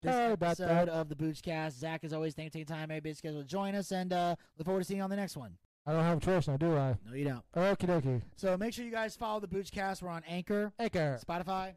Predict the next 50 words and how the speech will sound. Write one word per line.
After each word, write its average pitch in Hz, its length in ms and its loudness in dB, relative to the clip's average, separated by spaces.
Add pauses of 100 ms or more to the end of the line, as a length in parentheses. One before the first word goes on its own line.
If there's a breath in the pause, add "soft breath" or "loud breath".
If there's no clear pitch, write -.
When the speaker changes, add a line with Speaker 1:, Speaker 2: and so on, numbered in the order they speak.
Speaker 2:
Spotify. 151 460 -8
Speaker 1:
Google 165 160 -12
Podcasts, 190 540 -6
Speaker 2:
Google 139 180 -4
Podcasts. 147 480 0
Speaker 1:
and 139 80 -14
iHeartRadio. 170 720 0
Speaker 2:
And 131 220 0
iHeartRadio. 131 1040 0 (220 soft breath)
Speaker 1:
Pick 208 100 -6
your 208 80 -4
favorite 190 220 2
host 190 180 2
and 170 80 -14
site 185 160 -4
and 165 80 -12
follow 180 240 -4
us 170 80 -6
there. 175 180 -4
We'll 170 80 -2
be 165 100 -6
super 160 200 -12
fan. 170 220 -6
Follow 160 240 -4
us 156 100 -8
on 156 80 -8
all 151 240 -6
four 160 260 -2
hosting 147 360 -8
sites. 196 420 -2
Also, 175 500 2 (300 loud breath)
like 185 240 0
us 185 100 -8
on 185 220 -2
Facebook. 180 400 -4
Go 165 100 -4
to 165 80 -4
facebook 165 380 -6
dot 156 220 -6
com 160 280 -6
slash 151 260 -10
the 139 80 -14
Boochcast. 151 520 -8
We 147 60 -8
have 139 100 -8
archived 151 480 -8
episodes 151 460 -10
of 147 240 -10
the 143 60 -8
show 151 420 -4